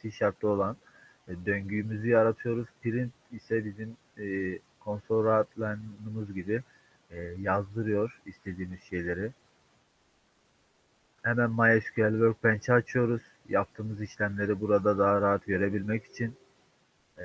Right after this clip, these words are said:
burada gördüğünüz gibi hiçbir şemamız yok ve başlıyoruz. İlk olarak database yaratmamız gerekir.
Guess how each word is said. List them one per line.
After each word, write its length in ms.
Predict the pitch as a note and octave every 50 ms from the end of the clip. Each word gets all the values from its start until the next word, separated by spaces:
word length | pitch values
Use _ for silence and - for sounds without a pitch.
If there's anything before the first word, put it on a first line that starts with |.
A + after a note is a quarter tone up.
| E2+ E2 D#2+ - - -
burada 480 | A2 A2+ A#2 A#2+ A2+ G#2 G#2+ G#2+ G#2+
gördüğünüz 640 | A2+ - - A#2+ A2+ A2+ A2 A2 A2+ A#2 A#2 A#2 G#2+ G#2
gibi 260 | G#2 G2+ A2 A2+ A2
hiçbir 260 | G#2+ - - - A#2
şemamız 520 | - - A2+ G#2+ A2 G#2+ G2 G2 F2+ F#2
yok 240 | F#2+ G2+ A#2+ - - _ _ _ _ _ _ _ -
ve 140 | A2 G#2 A2+
başlıyoruz. 560 | A2+ A2+ A#2 - - B2 A#2 G2+ F#2 G2 A#2+ - _ _ _ _ _ _ _ _ _ -
İlk 200 | A#2 C3 C3 -
olarak 440 | B2+ A#2 A2+ A2+ A2+ A#2+ B2 - -
database 500 | B2+ B2+ B2 B2 B2+ A#2 B2 B2 B2 A#2
yaratmamız 640 | A#2 A2 G#2 G2+ F#2+ - - F#2 F2+ F2 E2+ F2 F2
gerekir. 420 | F2+ E2+ E2+ F2 - - A#2+